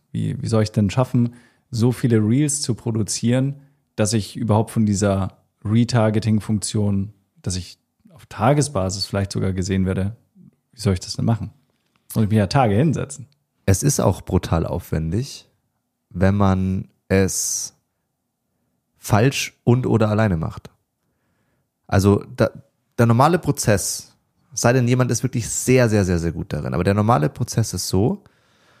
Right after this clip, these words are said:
Speaker 2: okay, ich muss ein Reel machen. Was könnte ich nehmen für einen Inhalt? Ähm, was habe ich für Ideen? Ja, äh, keine Ahnung, ich nehme mal das. Okay, was ist jetzt die Kernbotschaft daraus?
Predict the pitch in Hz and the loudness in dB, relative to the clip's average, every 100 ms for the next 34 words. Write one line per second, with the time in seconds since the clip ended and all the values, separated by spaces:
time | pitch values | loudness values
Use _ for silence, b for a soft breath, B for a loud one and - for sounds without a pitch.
0 | b b 123 - 92 80 92 - 104 113 | b b -4 2 2 0 -6 -6 -4 -2
1 | 117 110 107 82 80 - - _ _ _ | 2 4 6 2 -4 -10 -18 _ _ _
2 | _ _ _ _ _ _ - - _ - | _ _ _ _ _ _ -20 -20 _ 0
3 | 101 104 - - - 98 87 92 82 80 | 0 2 -4 2 2 4 0 -2 -2 -4
4 | - _ _ _ _ _ - 95 85 80 | -10 _ _ _ _ _ -4 -2 0 -4
5 | 76 - - - - 92 92 92 92 90 | -4 -6 -8 -12 -4 0 0 -2 -4 -4
6 | 92 - - 90 - 92 - 92 - 92 | -6 -8 -10 -10 -2 -2 0 -2 0 -2
7 | 90 92 90 85 85 87 87 90 - - | 0 2 0 0 0 2 2 -2 -4 -4
8 | 87 87 85 82 B B B - 87 78 | 0 0 0 -4 B B B -4 0 0
9 | 80 - 85 80 - - - b b b | -2 -4 -4 -4 -6 -10 -16 b b b
10 | b b b b b b - 107 - 110 | b b b b b b -2 -2 4 4
11 | 85 82 B B 101 107 110 107 - - | 4 -2 B B 0 0 0 0 0 0
12 | 107 101 90 - 80 - 85 78 78 - | 2 2 0 0 -4 0 -2 0 -2 -4
13 | - | -10